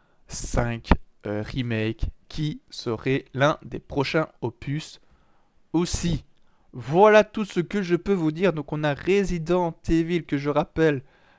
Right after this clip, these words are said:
que Resident Evil Révélation, euh, trois serait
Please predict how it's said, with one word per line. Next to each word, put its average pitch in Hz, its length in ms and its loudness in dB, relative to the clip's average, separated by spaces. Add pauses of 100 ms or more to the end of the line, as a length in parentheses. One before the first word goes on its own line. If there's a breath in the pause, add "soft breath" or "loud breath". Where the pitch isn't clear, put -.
que 127 100 -8
Resident 165 720 0 (220)
Evil 190 520 -2 (500)
Révélation, 165 1080 0 (120)
euh, - 160 -6
trois 165 720 4
serait 139 760 0